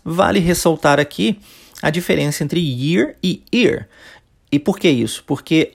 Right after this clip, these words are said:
ano começa com Y e depois tem um E. E por isso é como se fossem dois sons de I. I, I, I, I. E eu tenho que dar essa ênfase, porque se eu não der essa ênfase,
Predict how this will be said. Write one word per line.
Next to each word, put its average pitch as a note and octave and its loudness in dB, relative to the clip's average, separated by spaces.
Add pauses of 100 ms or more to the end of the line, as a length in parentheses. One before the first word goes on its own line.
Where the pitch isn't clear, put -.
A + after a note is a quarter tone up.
ano F3 2 (260)
começa B2 -2
com D3+ -2
Y C3 -4 (360)
e C3+ -4
depois C3 -2
tem D#3+ -2
um D#3+ 0
E. A2+ 2 (320)
E C3+ 0
por F3+ 2
isso F3+ 0 (180)
é C#3+ -2
como F#3+ 2
se - -2
fossem F3+ 0
dois E3+ 4
sons D#3 -2
de E3 -4
I. C3+ -4 (420)
I, D3 -6 (380)
I, C3+ -2 (160)
I, C#3 -4
I. C#3 -2 (500)
E C#3 0
eu F3 8
tenho A3 0
que F3 0
dar C3+ 2
essa B2+ 0
ênfase, F#2+ -6
porque C#3 -4
se - 0
eu B3+ 0
não E4 -2
der D3 4
essa C3+ 0
ênfase, C#3 -2